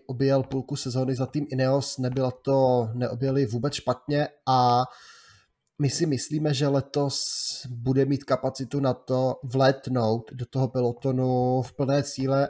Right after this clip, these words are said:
a ukáže tam velké věci, takže proto jsme ho zařadili vlastně do toho našeho seznamu a Luke Plapp určitě bude jeden z těch jezdců, kterého se vyplatí sledovat nejen letos,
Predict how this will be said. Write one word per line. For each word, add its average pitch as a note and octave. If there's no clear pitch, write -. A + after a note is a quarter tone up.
a A#2+
ukáže C3+
tam A#2+
velké C3+
věci, D#3
takže B2
proto C3
jsme C#3+
ho C#3
zařadili C3
vlastně B2+
do B2+
toho C3+
našeho C3
seznamu D3
a B2+
Luke C#3+
Plapp C3+
určitě C3+
bude C3
jeden B2+
z -
těch C3+
jezdců, C#3
kterého C3
se C#3
vyplatí B2
sledovat C3+
nejen C3+
letos, B2